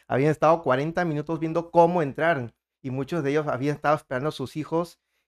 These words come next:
que se desocupen para que los ayuden, y fue bien interesante, la verdad, porque ellos esperaban, es más, ellos cuando pensaran que era una capacitación digital, ellos pensaban que íbamos a ir a la misma ciudad de Moquegua a capacitarlos de manera digital. Entonces,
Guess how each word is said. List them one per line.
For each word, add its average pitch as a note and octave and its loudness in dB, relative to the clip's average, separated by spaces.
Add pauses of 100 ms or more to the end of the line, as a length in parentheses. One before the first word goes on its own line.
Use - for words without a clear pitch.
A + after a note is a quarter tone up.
que C3+ -8
se C3+ -6
desocupen E3 -2
para C#3+ -2
que B2 -10
los A#2+ -6
ayuden, C#3+ -2 (280)
y C3+ -6
fue F#3+ 0
bien G#3 0
interesante, G#3 -4
la C3+ 0
verdad, D3 2 (280)
porque C#3 -10
ellos F#3 -2
esperaban, D#3+ 2
es F#3 4
más, G3 2
ellos G3 2
cuando G3+ -4
pensaran E3 -2
que D#3 -6
era D3+ 0
una F3+ -2
capacitación D3 -6
digital, D3 0 (460)
ellos D3 -4
pensaban D3+ -2
que C#3 -8
íbamos D3+ 2
a B2+ 0
ir D3 0
a D3+ 0
la B2+ 0
misma D3 -2
ciudad C3 2
de D3+ 4
Moquegua C#3 2
a E3+ -2
capacitarlos C3+ 0
de C3+ -2
manera A#2+ 0
digital. C3 -4 (420)
Entonces, E3+ 0